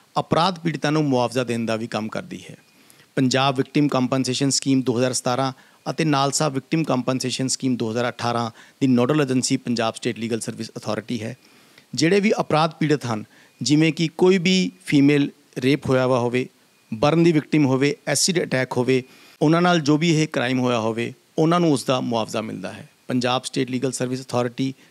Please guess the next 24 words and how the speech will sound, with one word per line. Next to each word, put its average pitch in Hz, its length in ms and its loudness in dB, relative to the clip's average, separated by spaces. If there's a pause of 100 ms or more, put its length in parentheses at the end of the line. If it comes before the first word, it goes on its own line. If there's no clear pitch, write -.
(200)
ਡਿਸਟ੍ਰਿਕਟ 165 360 0
ਲੀਗਲ 151 260 0
ਸਰਵਿਸ 135 320 -4
ਅਥਾਰਟੀਜ਼ 131 480 -2
ਦੇ 127 100 0
ਰਾਹੀਂ 120 320 -2 (500)
ਬਹੁਤ 175 200 0
ਸਾਰਾ 147 280 0
ਮੁਆਵਜ਼ਾ 120 440 -2
ਦੇ 110 180 -6
ਰਹੀ 110 200 -10
ਹੈ। 104 180 -18 (420)
ਮੈਂ 139 140 0
ਇਹ 160 100 0
ਦੱਸਣਾ 147 260 -2
ਚਾਹਾਂਗਾ 135 560 0
ਕਿ 151 120 -6
ਦੋ 139 240 0
ਹਜ਼ਾਰ 165 200 -2
ਇੱਕੀ 180 260 -4
ਬਾਈ 139 220 2
ਦੇ 131 120 2
ਵਿੱਚ 123 260 -4 (320)
ਪੂਰੇ 180 340 0